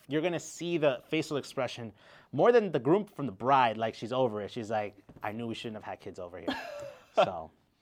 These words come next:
Speaker 1: but you got the
Speaker 2: Awesome.
Speaker 1: exception, right? You do what you want.
Speaker 2: I gotcha.
Speaker 1: But
Speaker 2: I gotcha, man. Well, hey, I don't wanna, I, I don't even know how long we've been running, but it's been, it's been really good talking, man. Um, I feel like we just had a really good, good friendship.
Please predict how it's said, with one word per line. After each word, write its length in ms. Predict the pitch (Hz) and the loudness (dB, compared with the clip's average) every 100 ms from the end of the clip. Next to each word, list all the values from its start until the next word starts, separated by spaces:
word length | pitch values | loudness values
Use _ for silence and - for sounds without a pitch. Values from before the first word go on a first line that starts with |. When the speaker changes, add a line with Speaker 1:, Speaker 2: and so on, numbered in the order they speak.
| _ | _
Speaker 1:
but 80 | - | 0
you 60 | 180 | 4
got 120 | 202 | 4
the 60 | 175 | 2
Speaker 2:
Awesome. 60 | |
Speaker 1:
exception, 380 | - - 92 107 | -2 -6 -6 -8
right? 220 | 110 110 107 | -8 -8 -8
You 120 | 127 | -2
do 100 | 156 | 2
what 80 | 143 | 4
you 120 | 117 | 2
want. 260 | 113 101 - _ _ - 98 | -2 -4 -8 _ _ -18 -14
Speaker 2:
I 120 | 80 | -14
gotcha. 400 | 80 76 76 - | -14 -14 -16 -18
Speaker 1:
But 200 | 82 78 _ _ _ _ - | -18 -20 _ _ _ _ -18
Speaker 2:
I 80 | |
gotcha, 340 | 82 82 85 - | -12 -12 -12 -16
man. 220 | 78 76 - _ - - - | -18 -20 -20 _ -20 -20 -2
Well, 100 | - | 4
hey, 140 | 135 - | 4 4
I 60 | - | 6
don't 100 | 139 | 10
wanna, 320 | 143 139 135 - - - - - | 12 12 10 6 -12 -20 -20 -14
I, 140 | - - _ - - | -14 -14 _ -20 8
I 80 | - | 10
don't 100 | 415 | 10
even 160 | 208 151 | 8 8
know 140 | 139 | 8
how 240 | 131 139 151 | 10 10 10
long 220 | 165 175 | 8 6
we've 160 | 180 | 4
been 100 | 170 | 4
running, 260 | 180 190 196 | 6 6 6
but 120 | 120 | 2
it's 160 | 120 - | 2 0
been, 340 | 233 170 127 117 _ | -2 -2 -4 -10 _
it's 160 | - - | -6 -4
been 160 | 175 156 | -2 0
really 220 | 143 127 | 2 2
good 180 | 117 110 | 0 0
talking, 360 | 110 113 127 117 | 0 0 -2 -2
man. 260 | 120 123 135 - _ _ - | -2 -4 -8 -20 _ _ -8
Um, 300 | 104 101 98 98 - | 0 0 0 -6 -12
I 40 | - | -8
feel 80 | 123 | -2
like 80 | 113 | -2
we 80 | 107 | -2
just 140 | 101 107 | -6 -4
had 80 | |
a 40 | 98 | -4
really 200 | 101 98 | -4 -6
good, 240 | 101 95 - _ _ _ _ _ _ - | -6 -8 -12 _ _ _ _ _ _ -2
good 140 | 120 | -2
friendship. 580 | - 117 117 - 107 - | 0 -2 0 -2 -2 -6